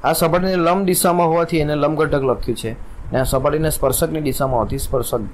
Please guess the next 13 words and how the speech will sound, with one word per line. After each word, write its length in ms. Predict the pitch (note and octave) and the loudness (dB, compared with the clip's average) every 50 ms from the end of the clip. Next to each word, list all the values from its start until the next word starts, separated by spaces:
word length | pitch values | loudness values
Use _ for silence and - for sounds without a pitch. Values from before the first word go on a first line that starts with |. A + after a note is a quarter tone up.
| - - | -12 -12
સ્પર્શીય 460 | - - D#3+ D#3 - - F3+ D#3+ C#3+ | -4 -2 -2 -2 0 0 0 2 2
ઘટક 280 | B2 A#2+ G2 A#2+ A2+ A2+ | 0 0 -2 -2 -2 -2
લખ્યું 340 | G2+ F#2 - - - G2+ | -4 -6 -6 -8 -10 -10
છે. 120 | - - - - - - - - - - - - - - - - - - - - - - - - - - - - | -10 -12 -14 -16 -18 -18 -18 -18 -20 -20 -16 -12 -10 -10 -10 -8 -6 -6 -6 -6 -6 -6 -6 -6 -6 -6 -4 0
હવે 400 | - G3 G#3+ G3+ D#3 C3 B2 B2 - - - - - - - - - - - - - - - C#3 | 2 2 4 4 4 2 2 0 -4 -10 -14 -14 -14 -14 -16 -16 -18 -18 -20 -20 -20 -12 -6 -2
જો 160 | C#3 F#3 G3 | 0 0 2
કોઈ 200 | G3+ G#3+ G#3+ G#3+ | 2 2 2 2
એકમ 420 | F#3+ F3+ F#3 F3+ F#3 G3+ G#3 G#3 | 2 2 0 2 2 2 2 2
વિદ્યુતભારને 640 | F#3+ E3 D3+ E3+ F#3 D#3 D3 E3+ F3 F3 F3 F3 D#3+ | 2 2 0 0 0 0 0 0 0 2 2 2 2
આપણે 420 | C#3 - E3+ E3+ D3+ A#2+ A2 A2 A2+ - - - - - - - - - - - - - - - - - - - - - - - | 2 2 2 2 2 2 0 -2 -4 -8 -10 -8 -6 -6 -6 -8 -8 -12 -14 -14 -14 -12 -12 -12 -12 -12 -16 -20 -18 -8 -2 0
આ 140 | D3+ G3+ | 2 2
સપાટી 420 | A3 F#3 F#3+ E3 D#3+ E3+ E3 D#3+ E3 | 2 2 2 2 2 2 2 2 0
ઉપર 420 | D#3+ D#3 - E3 C#3+ A#2+ A#2 - | 0 0 2 2 4 4 2 0